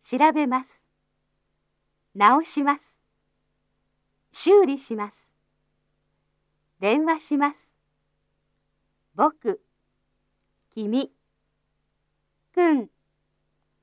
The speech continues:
うん。ううん。サラリーマン。言葉。物価。着物。ビザ。はじめ。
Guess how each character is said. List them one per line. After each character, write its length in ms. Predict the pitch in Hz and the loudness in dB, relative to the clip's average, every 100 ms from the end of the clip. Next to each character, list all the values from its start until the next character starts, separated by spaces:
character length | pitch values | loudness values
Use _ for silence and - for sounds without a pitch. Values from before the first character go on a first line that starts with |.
| _ _ _ _ | _ _ _ _
う 80 | 240 | 0
ん。 240 | 381 214 - _ _ _ _ _ _ _ _ _ _ | 2 0 -6 _ _ _ _ _ _ _ _ _ _
う 100 | 226 | -2
う 360 | 392 330 202 262 | 0 0 -2 -8
ん。 40 | 440 _ _ _ _ _ _ _ _ _ _ _ _ _ - | -10 _ _ _ _ _ _ _ _ _ _ _ _ _ -6
サ 80 | 247 | -2
ラ 160 | 330 | 2
リ 160 | 403 381 | 4 4
ー 40 | |
マ 220 | 226 175 | 2 -2
ン。 80 | 139 - _ _ _ _ _ _ _ _ _ _ _ _ _ | -6 -10 _ _ _ _ _ _ _ _ _ _ _ _ _
言 100 | 220 - 294 | -6 -2 0
葉。 200 | 262 233 - _ _ _ _ _ _ _ _ _ _ _ _ | 2 2 0 _ _ _ _ _ _ _ _ _ _ _ _
物 180 | 196 214 _ _ | -6 -6 _ _
価。 160 | 240 - _ _ _ _ _ _ _ _ _ _ _ _ | 2 2 _ _ _ _ _ _ _ _ _ _ _ _
着 140 | 254 | 0
物。 440 | 262 302 262 247 - _ _ _ _ _ _ _ _ _ _ _ _ - | 2 2 2 2 0 _ _ _ _ _ _ _ _ _ _ _ _ -2
ビ 160 | 311 | 0
ザ。 260 | - 196 - _ _ _ _ _ _ _ _ _ _ _ _ _ | 2 2 0 _ _ _ _ _ _ _ _ _ _ _ _ _
は 180 | - 208 | -2 -2
じ 160 | 233 277 | 0 -2
め。 240 | 262 | -2